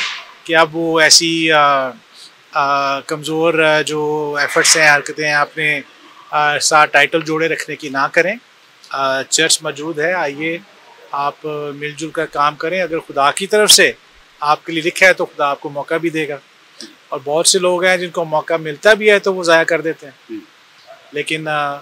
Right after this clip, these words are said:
Speaker 1: आज जिस तरह सारे हाउस ने दुआएं दी हैं हमारी नए क़यादत को, और हमें पूरा यकीन है कि प्रेस्बिटेरियन चर्च ऑफ पाकिस्तान जो अरसा दराज से कायम है, मजबूती से आगे बढ़ेगा और ये जो चहमगोइयाँ हैं,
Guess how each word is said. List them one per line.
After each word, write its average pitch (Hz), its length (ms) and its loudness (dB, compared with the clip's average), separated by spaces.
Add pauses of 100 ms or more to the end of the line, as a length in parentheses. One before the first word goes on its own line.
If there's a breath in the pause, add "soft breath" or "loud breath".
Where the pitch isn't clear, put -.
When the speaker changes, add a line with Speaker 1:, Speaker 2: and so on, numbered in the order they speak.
(440)
Speaker 1:
आज 151 260 6
जिस 147 280 2
तरह 151 140 0
सारे 143 300 2
हाउस 139 340 -2
ने 156 80 -8
दुआएं 139 340 2
दी 185 140 -2
हैं 165 140 4
हमारी 139 580 -4
नए 135 140 -8
क़यादत 135 400 -2
को, 147 180 -10 (560)
और 139 140 -10
हमें 143 160 -14
पूरा 208 280 2
यकीन 156 400 0
है 120 180 -10 (400)
कि 143 140 -4
प्रेस्बिटेरियन 160 560 -6
चर्च 151 300 -6
ऑफ 147 120 -8
पाकिस्तान 147 680 -4
जो 143 400 -8
अरसा 165 300 0
दराज 139 300 -4
से - 160 0
कायम 156 320 -2
है, 196 180 -4 (800 soft breath)
मजबूती 175 400 -2
से 185 140 6
आगे 156 280 6
बढ़ेगा 190 560 2
और 165 140 4
ये 160 160 -4
जो 151 360 -6
चहमगोइयाँ 170 600 0
हैं, 117 200 -14